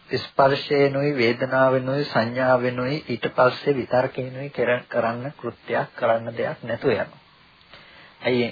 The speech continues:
මේ සියල්ලම දැනගෙන තියෙනවා. ඊට පස්සේ කෙලින්ම මේ සත්පුද්ගල භාවය කෙලෙස් වලින් ඇසුරු කරන්නට, ඒ ගත්ත අරමුණ කෙලෙස් වලින් ඇසුරු කරන්නට සිද්ධ වෙනවා. නැතිනම් තව විදිහකින් කියනවා නම් කෙලින්ම, අ,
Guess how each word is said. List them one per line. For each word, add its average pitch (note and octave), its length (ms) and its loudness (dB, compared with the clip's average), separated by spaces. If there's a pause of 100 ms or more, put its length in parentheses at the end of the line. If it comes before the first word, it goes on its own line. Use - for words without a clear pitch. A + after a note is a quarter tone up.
මේ A#2 180 -4
සියල්ලම A2+ 480 0
දැනගෙන A2+ 480 -2
තියෙනවා. A#2+ 320 -4
ඊට C#3 160 -6
පස්සේ A#2+ 320 -2
කෙලින්ම A#2 280 -6
මේ C3+ 180 -8
සත්පුද්ගල A#2 760 -4
භාවය A2+ 440 4
කෙලෙස් A2+ 360 -4
වලින් A#2+ 260 -6
ඇසුරු A#2 280 -6
කරන්නට, G#2+ 460 -8 (460)
ඒ B2 160 0
ගත්ත A2+ 280 2
අරමුණ A#2 360 0
කෙලෙස් A#2+ 320 -2
වලින් A#2+ 260 -4
ඇසුරු A2+ 240 -8
කරන්නට A2 440 -4
සිද්ධ G#2+ 260 -8
වෙනවා. B2 280 -4
නැතිනම් A2+ 480 -4
තව G#2+ 220 -2
විදිහකින් G#2+ 440 -8
කියනවා G#2+ 380 -6
නම් A#2 180 -6
කෙලින්ම, G#2+ 380 -6
අ, G3 100 -2